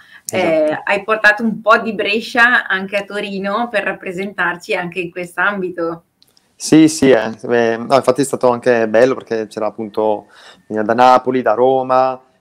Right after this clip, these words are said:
Speaker 1: chi, eh, a Torino, da adesso Luca Montarsino, eh, ehm, è stato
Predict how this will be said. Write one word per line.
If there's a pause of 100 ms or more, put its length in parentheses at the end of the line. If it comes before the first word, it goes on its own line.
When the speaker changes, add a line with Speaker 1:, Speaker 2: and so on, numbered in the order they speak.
Speaker 1:
chi,
eh,
a
Torino,
da (220)
adesso
Luca
Montarsino, (400)
eh, (140)
ehm, (240)
è
stato